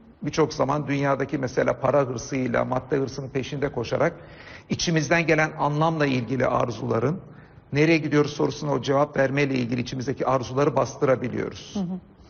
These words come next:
Speaker 1: Ee, yani sonuçta fıtrat diyoruz buna, yani yaratılışımıza uygun bir yap-, e,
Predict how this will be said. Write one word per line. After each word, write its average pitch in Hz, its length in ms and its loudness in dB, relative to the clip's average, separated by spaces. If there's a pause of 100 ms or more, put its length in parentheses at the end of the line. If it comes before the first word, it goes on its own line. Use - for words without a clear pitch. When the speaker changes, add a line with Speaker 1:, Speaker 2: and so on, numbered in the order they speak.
(480)
Speaker 1:
Ee, 151 240 6 (2250)
yani 156 280 4
sonuçta 180 640 2 (380)
fıtrat 180 680 2 (180)
diyoruz 127 420 0
buna, 123 120 -2
yani 117 220 -2
yaratılışımıza 147 680 2
uygun 165 580 4 (320)
bir 160 160 4
yap-, 156 300 4 (220)
e, 143 400 4